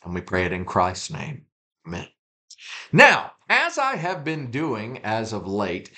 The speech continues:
we're, we're gonna be in Acts chapter twenty-three. Okay, we're picking up where we left off yesterday. But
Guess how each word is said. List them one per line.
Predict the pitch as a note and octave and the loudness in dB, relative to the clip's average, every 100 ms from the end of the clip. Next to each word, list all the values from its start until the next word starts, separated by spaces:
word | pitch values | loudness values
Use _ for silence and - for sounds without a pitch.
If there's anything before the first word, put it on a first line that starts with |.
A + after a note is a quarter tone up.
| - - | -14 2
we're, | F#3+ F#3 | 2 6
we're | F3 | 4
gonna | G3 A#3+ | 4 -2
be | A#3 G#3+ | -4 -4
in | F3+ | -2
Acts | F3 E3+ | -4 -4
chapter | - D3+ D3+ | -4 -4 -4
twenty-three. | C#3 C#3+ C3+ C3 A2+ D#2+ - | -6 -4 -4 -6 -8 -10 -4
Okay, | G#2+ | 0
we're | G#2+ | 2
picking | G#2 D3 D3 | 4 2 2
up | C#3+ | -2
where | C#3+ B2+ | 0 0
we | |
left | A#2+ A2+ G#2+ | 0 -2 -4
off | G2+ G#2 | -6 -4
yesterday. | G#2+ - D#2+ D2+ - | -6 -6 -12 -14 -6
But | - C4+ C3 | 6 6 6